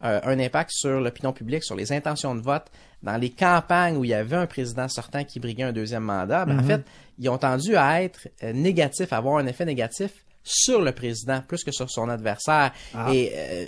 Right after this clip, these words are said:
Speaker 1: le, Michel, le meilleur exemple que je peux te donner,
Speaker 2: Une
Speaker 1: en fait,
Speaker 2: maudite bonne
Speaker 1: c'est
Speaker 2: nouvelle, finalement.
Speaker 1: Ouais, <laughs> certain-, certainement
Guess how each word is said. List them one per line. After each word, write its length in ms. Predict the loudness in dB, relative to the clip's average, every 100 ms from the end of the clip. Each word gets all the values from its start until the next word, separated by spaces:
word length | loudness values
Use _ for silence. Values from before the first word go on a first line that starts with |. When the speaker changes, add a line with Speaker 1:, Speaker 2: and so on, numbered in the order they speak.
| -4
Speaker 1:
le, 300 | -2 -2 -2
Michel, 220 | 0 2
le 160 | 2
meilleur 180 | 2 2
exemple 320 | 0 0 -2
que 60 | -2
je 100 | -6
peux 100 | -6
te 60 | -2
donner, 200 | 0 6
Speaker 2:
Une 40 |
Speaker 1:
en 40 |
fait, 40 | 6
Speaker 2:
maudite 260 | 6 4
bonne 120 | 4 6
Speaker 1:
c'est 60 |
Speaker 2:
nouvelle, 280 | 6 4 4
finalement. 400 | 2 -2 0 -2 -4 -10 -18 -6
Speaker 1:
Ouais, 100 | 2
<laughs> 640 | 10 10 10 2 6 10 10
certain-, 400 | 8 6 6 6
certainement 320 | 2 4 6